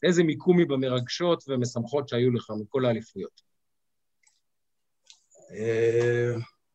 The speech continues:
Speaker 2: אני חושב שבלי, בלי להתאמץ, היא מספר אחת, מספר אחת.
Speaker 1: די,
Speaker 2: אה,
Speaker 1: יותר
Speaker 2: האליפות הכי
Speaker 1: מהראשונה?
Speaker 2: מרגשת שהייתה בה.
Speaker 1: יותר מהראשונה, עם זי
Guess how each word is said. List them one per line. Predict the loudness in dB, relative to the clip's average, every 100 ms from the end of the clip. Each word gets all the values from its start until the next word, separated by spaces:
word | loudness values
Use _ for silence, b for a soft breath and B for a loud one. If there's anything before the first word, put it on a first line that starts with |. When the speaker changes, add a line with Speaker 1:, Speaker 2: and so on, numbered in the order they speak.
| _ -18
Speaker 2:
אני | -12 -4
חושב | -4
שבלי, | 0 -2 0 4 4 6 4 2
בלי | 2 6
להתאמץ, | 6 6 4 4 0 -2 -10 -10 -12 -18 _ _ _ _ _ _ _ _ _ _ _
היא | -2 2 4
מספר | 2 0 0 4 4 4 2 2
אחת, | 0 0 -2 -4 -20 _ _
מספר | -4 0 2
אחת. | 2 -2 -4 -12 -20 -2
Speaker 1:
די, | 4
Speaker 2:
אה, | 6
Speaker 1:
יותר | 6 4 4
Speaker 2:
האליפות | 8
הכי | 10
Speaker 1:
מהראשונה? | 10 10 8 8
Speaker 2:
מרגשת | 8 8 6
שהייתה | 6 6
בה. | 4 4 2 _ _ _ _ _ _ -4
Speaker 1:
יותר | 4 6
מהראשונה, | 6 4 2 4
עם | 2
זי | 4